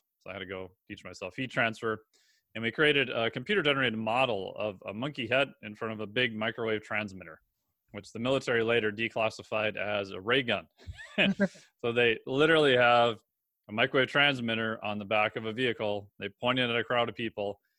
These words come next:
and it feels like your skin is being burnt by a light bulb, but there's not any deep tissue heating effects. It just lights up kind of the sympathetic nerve endings on the skin. So it was used as a non-lethal crowd dispersion technique.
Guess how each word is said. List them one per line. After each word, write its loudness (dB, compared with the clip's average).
and -12
it -14
feels 2
like 0
your -4
skin -4
is -2
being -4
burnt -2
by -2
a -2
light -2
bulb, 0
but -6
there's -6
not 2
any -4
deep -10
tissue -6
heating -10
effects. -6
It -14
just -10
lights -2
up -6
kind -6
of -8
the -8
sympathetic -6
nerve -6
endings -4
on -6
the -14
skin. -4
So -4
it -6
was -4
used -6
as 0
a -2
non-lethal -2
crowd 0
dispersion -8
technique. -10